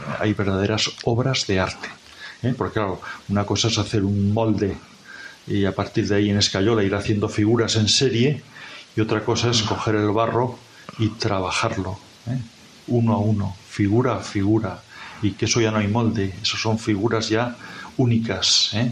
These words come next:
Y decora esas figuras y ponlas bonitas, hazle un, hazles un entorno bonito, bueno, eso es,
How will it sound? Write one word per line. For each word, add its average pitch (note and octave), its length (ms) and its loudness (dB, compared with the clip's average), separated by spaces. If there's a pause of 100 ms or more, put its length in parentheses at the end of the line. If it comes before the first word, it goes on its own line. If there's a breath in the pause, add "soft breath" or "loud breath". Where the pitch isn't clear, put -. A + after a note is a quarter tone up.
(160)
Y G#2 140 -4
decora A2 460 0
esas G#2 240 2
figuras A#2+ 600 2
y G2 180 -4 (440 loud breath)
ponlas G#2 320 0
bonitas, G#2+ 440 0
hazle G#2+ 320 2
un, G#2+ 300 2 (300)
hazles G#2+ 340 0
un A2 60 0
entorno A2 420 0
bonito, G#2+ 360 0
bueno, G2+ 220 -2
eso G#2 140 -6
es, - 220 -2